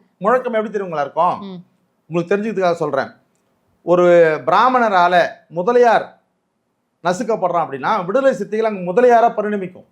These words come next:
Speaker 2: ம்.
Speaker 1: ஒரு முதலியாரால ஒரு வன்னிய மக்கள் பாதிக்கப்படுறான்னா இந்த வன்னியர்களா விடுதலை சிறுத்தைகள் பரிணமிக்கும். வன்னியர்களால பறையர்கள் பாதிக்கப்படுறான் அப்படின்னும் போது பறையர்களா அங்க விடுதலை சிறுத்தைகள் நிற்கும். பறையர்களால அருந்ததி மக்கள்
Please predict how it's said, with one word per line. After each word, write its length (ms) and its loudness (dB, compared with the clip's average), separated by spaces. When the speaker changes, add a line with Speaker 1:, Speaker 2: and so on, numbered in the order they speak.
Speaker 2:
ம். 180 -14
Speaker 1:
ஒரு 180 4
முதலியாரால 720 4
ஒரு 140 -4
வன்னிய 360 2
மக்கள் 360 -2
பாதிக்கப்படுறான்னா 840 -2
இந்த 160 -2
வன்னியர்களா 600 2
விடுதலை 260 -2
சிறுத்தைகள் 340 -6
பரிணமிக்கும். 460 -8
வன்னியர்களால 800 2
பறையர்கள் 560 2
பாதிக்கப்படுறான் 600 -4
அப்படின்னும் 260 -10
போது 140 -6
பறையர்களா 580 4
அங்க 180 -10
விடுதலை 220 -8
சிறுத்தைகள் 340 -20
நிற்கும். 240 -20
பறையர்களால 680 2
அருந்ததி 460 -4
மக்கள் 360 -4